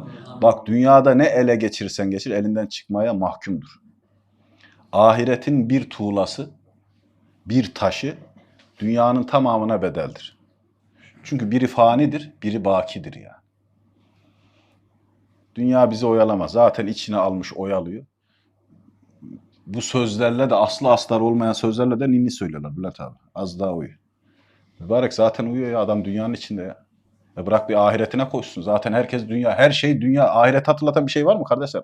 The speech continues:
akşama kadar? Yok. Ya bu adamlara ahireti hatırlatmak, ölümü telkin etmek lazımken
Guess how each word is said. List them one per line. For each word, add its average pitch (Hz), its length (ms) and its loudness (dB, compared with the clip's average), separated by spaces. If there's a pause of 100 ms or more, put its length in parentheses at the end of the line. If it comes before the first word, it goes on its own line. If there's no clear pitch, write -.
akşama 80 340 -12
kadar? - 240 -20 (440)
Yok. 165 280 -6 (1900)
Ya 120 180 2
bu 175 140 8
adamlara 156 500 8
ahireti 135 600 6
hatırlatmak, 127 640 -2
ölümü 131 340 -4
telkin 143 360 -6
etmek 107 360 -12
lazımken 123 520 -6